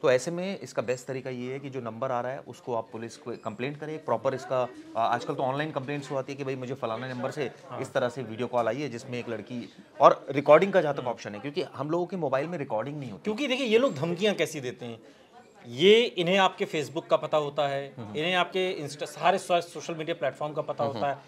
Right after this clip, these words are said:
Speaker 2: ये आपके कई family, मतलब, ये, इनके पास सारे number भी होते हैं, ऐसा नहीं है। आदमी फंसता कैसे, इसको आप समझिए कि आपको अके-, आप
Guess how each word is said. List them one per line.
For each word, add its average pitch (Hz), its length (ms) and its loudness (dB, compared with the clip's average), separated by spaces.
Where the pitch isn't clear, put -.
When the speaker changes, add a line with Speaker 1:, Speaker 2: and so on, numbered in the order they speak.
Speaker 2:
ये 190 460 6
आपके 175 520 4
कई 202 240 0
family, 180 400 0
मतलब, 156 320 -2
ये, 165 200 -12
इनके 180 200 -2
पास 214 220 2
सारे 196 180 4
number 196 340 4
भी 233 100 0
होते 208 220 2
हैं, 180 80 2
ऐसा 185 200 0
नहीं 185 160 -4
है। 104 120 -8
आदमी 170 260 4
फंसता 226 400 2
कैसे, 214 280 2
इसको 202 200 0
आप 185 100 2
समझिए 123 440 -4
कि 208 320 0
आपको 185 360 6
अके-, 214 260 6
आप 156 240 -4